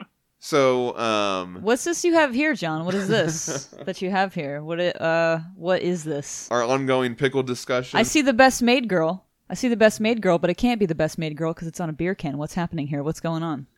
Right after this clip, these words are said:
Speaker 1: Yeah, I saw this today, and I had to pick one up since we were, especially since we were doing the podcast. This is Best Made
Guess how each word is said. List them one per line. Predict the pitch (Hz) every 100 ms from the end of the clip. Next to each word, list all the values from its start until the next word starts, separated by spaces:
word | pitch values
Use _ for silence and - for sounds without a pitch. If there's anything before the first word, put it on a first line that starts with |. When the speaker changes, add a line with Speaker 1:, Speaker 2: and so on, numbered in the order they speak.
| -
Speaker 1:
Yeah, | 190
I |
saw | 127 156 143
this | 139 -
today, | 143 127 123 120 123
and | 110 113
I |
had | 120 123
to |
pick | 110 127
one | 123 104
up | 104 101
since | - 98 107
we | 104
were, | 98
especially | 90 143 139
since | 110 107 107
we |
were | 98
doing | 92 90
the | 90
podcast. | 104 98 - 82 80 85 - _ _ _ _ -
This | 123
is | 139 117
Best | 110 117 117 -
Made | 113 110 110 110